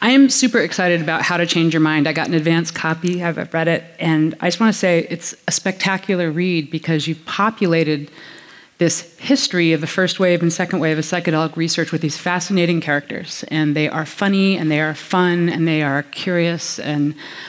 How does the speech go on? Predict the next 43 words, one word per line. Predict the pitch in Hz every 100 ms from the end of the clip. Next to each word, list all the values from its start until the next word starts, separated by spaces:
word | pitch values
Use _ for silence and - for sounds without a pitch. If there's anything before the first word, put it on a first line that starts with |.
| - -
so | -
I | 170
think | 190
you're | 185
gonna | 175
really | 165 165
love | 160 151 160
the |
book. | 151 160
But | 175
the | 175
thing | - 262
that | 269
you | 233
did | 196 185
that | 170
I | 170
think | 185 175
is |
so | 170 180
important | 165 160 - 208 156 147 -
is | 170 160 - - - - - _ _ _
you | 185 175
went | 180 175 -
there. | 147 170 165 - - - - - - - - -
You | 170
decided | 160 - 180 175 165 151
to | 170
be | 170
a | 165
participant | 170 185 175 156 175
observer, | 147 139 147 147 - - _ - - - - -
which | - 170 -
I'm | 175
a |
cultural | 185 185 196 175
studies | 180 160 156
scholar, | - 151 151 147
and | - 180
that's | 170
a | 175
really | 180 190 190
important | 180 180 185 160 170 -